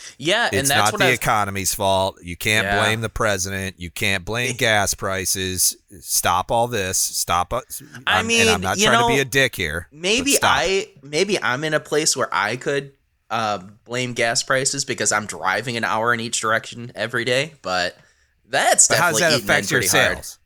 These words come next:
Speaker 1: Oh,
Speaker 2: Does
Speaker 1: well,
Speaker 2: that
Speaker 1: I
Speaker 2: affect your
Speaker 1: guess you're
Speaker 2: sales?
Speaker 1: correct. That isn't, that isn't affecting my sales, but my profit margins are down because of it, but, you know,
Speaker 2: Okay.
Speaker 1: it is what it is.
Speaker 2: Fair enough. Margins will shrink and,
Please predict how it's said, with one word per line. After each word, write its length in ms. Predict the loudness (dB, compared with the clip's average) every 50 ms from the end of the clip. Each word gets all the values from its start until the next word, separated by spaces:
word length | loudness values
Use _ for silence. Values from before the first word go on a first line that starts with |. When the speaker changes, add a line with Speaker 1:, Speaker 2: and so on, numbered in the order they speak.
| _
Speaker 1:
Oh, 200 | -4 -4 -4 -2 -2
Speaker 2:
Does 60 | 2
Speaker 1:
well, 80 | 4 4
Speaker 2:
that 160 | 4 4 4
Speaker 1:
I 40 | 2
Speaker 2:
affect 20 | 2
your 80 | 2
Speaker 1:
guess 280 | 2 2 4 2 2 2
you're 80 | 2 2
Speaker 2:
sales? 120 | 2 4
Speaker 1:
correct. 260 | 4 4 2 0 -2 -2
That 140 | -2 0
isn't, 340 | 2 2 2 2 2 0 0 0
that 160 | 0 2 2
isn't 260 | 4 4 2 2 2
affecting 400 | 0 0 0 -2 -2 -2 -6 -4
my 140 | -4 0 2
sales, 400 | 2 4 4 2 2 0 -4 -8 -10 -18 -20 -20 -18
but 460 | -14 -4 0 2 4 4 4 2 0 -2
my 140 | -2 -2
profit 480 | -2 -2 0 2 2 2 0 -2 -8 -6
margins 420 | -4 -4 -4 -4 -6 -8 -8 -6
are 140 | -6 -6 -6
down 300 | -6 -6 -6 -6 -8 -10
because 340 | -12 -10 -8 -8 -6 -4 -6
of 80 | -4 -4
it, 200 | -6 -8 -8 -10
but, 280 | -10 -10 -10 -10 _ -12
you 80 | -6
know, 80 | -6 -4
Speaker 2:
Okay. 160 | -2 -2 -4
Speaker 1:
it 80 | -4 -4
is 160 | -8 -10 -10
what 100 | -10 -10
it 120 | -10 -12
is. 260 | -10 -8 -8 -8 -8 -10
Speaker 2:
Fair 320 | -8 -2 0 0 2 0
enough. 360 | 0 -2 -4 -4 -6 -8 -16 _
Margins 580 | -4 0 0 0 0 0 -2 -6 -6 -6 -6
will 300 | -4 -2 0 0 0 0
shrink 640 | 0 -2 -4 -4 -2 -4 -4 -6 -8 -10 -20 -20 _ -6
and, 520 | -4 -2 -2 -2 -4 -6 -10 -12 -14 -16